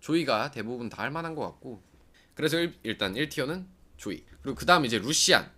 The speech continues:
루시안은 제 생각에는 탑에서 있을 땐 이렐리아가 라인이 길어서 좀 잘 패는데 그나마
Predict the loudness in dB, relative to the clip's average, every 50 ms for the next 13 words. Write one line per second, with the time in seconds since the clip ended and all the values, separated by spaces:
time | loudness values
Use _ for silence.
0 | -20 -14 -8 -4 -2 2 4 6 6 6 6 6 4 2 0 0 -4 -8 -10 -8
1 | -4 -2 0 0 0 2 2 2 2 0 -2 -2 -2 -4 -4 -6 -8 -12 -18 _
2 | -20 -10 0 4 6 8 8 8 6 6 4 0 0 0 0 0 0 0 0 2
3 | 2 2 4 4 4 4 2 2 2 2 2 4 4 4 2 2 -2 -4 -8 -8
4 | -4 -4 -4 -4 -4 -6 -10 -10 -10 -6 -4 -6 -4 -4 -4 -4 -4 -6 -6 -6
5 | -6 -6 -8 -10 -14 -16 -12 -8 -6 -6 -6 -6 -8 -8 -10